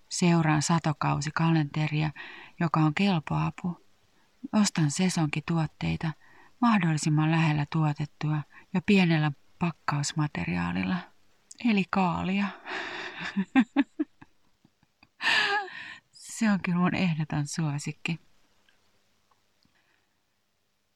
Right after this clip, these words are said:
Ja ainoa, mitä voi tehdä sen jälkeen, kun on itse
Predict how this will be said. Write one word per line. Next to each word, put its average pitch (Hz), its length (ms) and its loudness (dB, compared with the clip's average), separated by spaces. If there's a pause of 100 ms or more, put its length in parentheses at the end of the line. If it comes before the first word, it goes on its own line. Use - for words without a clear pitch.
(640)
Ja 190 160 -4
ainoa, 226 380 2
mitä 180 280 0
voi 165 240 0
tehdä 165 360 0
sen 156 260 2
jälkeen, 147 520 0
kun 175 260 0
on 175 200 2
itse 196 320 0